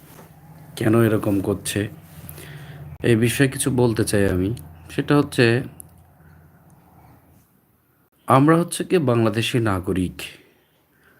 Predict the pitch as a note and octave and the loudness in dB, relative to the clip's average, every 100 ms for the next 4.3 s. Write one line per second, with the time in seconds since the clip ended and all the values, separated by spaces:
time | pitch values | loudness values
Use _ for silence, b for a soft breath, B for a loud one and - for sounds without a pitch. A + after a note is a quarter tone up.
0 | b b _ - B2 D3+ D#3 D#3+ B2+ B2+ | b b _ 0 2 4 4 4 4 2
1 | - C3+ - C#3 B2 G#2+ A2+ - C3 B2+ | 0 -4 -2 0 2 0 -2 0 2 2
2 | A2 A2 - C3 A#2 B2 A#2 A#2 G#2+ G#2+ | 0 -2 -4 -4 -2 -2 0 2 2 0
3 | A#2 G#2+ - G#2 A2 C#3 D3 C#3+ G#2+ - | 0 -2 -2 -4 2 2 4 2 -2 -4
4 | F2 - D2 | -6 -8 -12